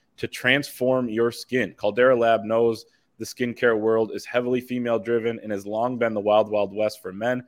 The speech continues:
That's why they're making the solution simple. Regimen includes three products, the Clean Slate, the Base Layer, and the Good. The Clean Slate starts and ends your day.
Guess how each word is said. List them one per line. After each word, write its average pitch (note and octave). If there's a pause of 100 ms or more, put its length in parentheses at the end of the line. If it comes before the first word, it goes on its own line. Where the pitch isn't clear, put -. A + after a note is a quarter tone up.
(300)
That's B2
why B2+
they're A#2+
making A#2
the G#2+
solution A2
simple. B2 (380)
Regimen B2
includes A#2+
three C3
products, A#2+ (280)
the -
Clean C3
Slate, B2
the A2+
Base A#2
Layer, A#2
and A2
the F#2
Good. C3+ (300)
The A2
Clean C3
Slate A#2+ (280)
starts C3+
and A#2+
ends A#2
your G#2
day. G2+